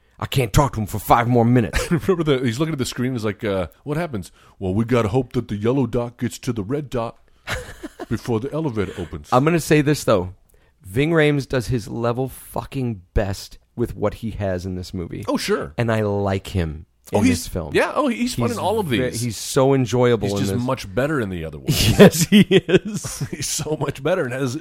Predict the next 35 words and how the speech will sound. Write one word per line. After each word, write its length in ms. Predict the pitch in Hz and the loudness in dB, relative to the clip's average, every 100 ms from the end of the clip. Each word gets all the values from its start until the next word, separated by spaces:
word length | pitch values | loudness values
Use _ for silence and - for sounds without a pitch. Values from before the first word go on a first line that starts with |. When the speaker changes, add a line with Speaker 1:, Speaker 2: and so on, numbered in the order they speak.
| - | -8
Speaker 2:
stuff 260 | - 139 | -8 -8
to 60 | - | -6
do. 340 | 131 190 127 - _ _ _ | 0 2 2 -4 _ _ _
Ethan, 400 | 196 151 - 87 - _ _ | 0 0 0 -6 -8 _ _
do 60 | 123 | 0
you 60 | 139 | 2
Speaker 1:
E-, 40 | |
Speaker 2:
copy? 340 | 160 131 120 123 | 2 -2 -2 -2
Speaker 1:
either. 140 | 101 - - | -2 -8 0
So 240 | - 165 | 8 8
if 100 | 147 | 8
I'm 240 | - 226 233 | 6 6 8
ever 240 | 147 151 | 6 8
a 80 | 151 | 8
lowly 360 | 123 117 120 113 | 8 8 6 4
henchman 540 | 123 117 123 123 123 113 | 2 2 2 2 0 -6
Speaker 2:
Mm-hmm. 140 | 92 | 2
Speaker 1:
for 380 | 117 113 107 104 | 6 6 6 2
a, 220 | 107 104 | 0 0
uh, 100 | 101 95 | 0 2
an 200 | 104 - | 0 0
evil 480 | 113 107 113 107 104 | 0 4 6 4 2
rogue 340 | 104 107 107 104 | 2 6 6 4
I 140 | 104 | 2
M 120 | 101 101 | 2 2
F 120 | 101 | 0
agent, 340 | - 95 107 | 0 0 0
Speaker 2:
Scottish. 460 | 104 - 78 90 - - | -2 -6 -10 -10 -14 -6
Speaker 1:
you 120 | 113 | 2
know 80 | 131 | 4
what 100 | 160 | 4
I'm 60 | 160 | 4
gonna 140 | 160 | 2
do? 220 | 160 175 135 | 2 0 -4
Speaker 2:
Okay. 200 | 92 | -6